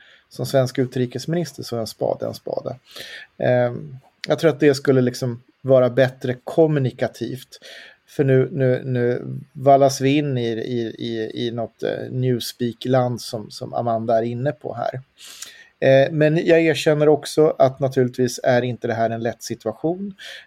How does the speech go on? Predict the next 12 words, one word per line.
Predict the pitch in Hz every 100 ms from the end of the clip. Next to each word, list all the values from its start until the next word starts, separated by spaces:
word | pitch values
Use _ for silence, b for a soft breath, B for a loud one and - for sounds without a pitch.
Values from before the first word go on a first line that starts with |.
| _
eh, | 131 127 127 123 -
för | - 131
utrikesministern. | 143 135 135 135 135 - 135 135 135 - 143 135 B B B _
Men | 139 143 139 135 -
jag | 147 135
tror | - 147 135 127 127
att | 127
en | 131 127 123
del | 147 151 139 123 120
i | - 143 127 123 123
det | 127
här | 120 160 156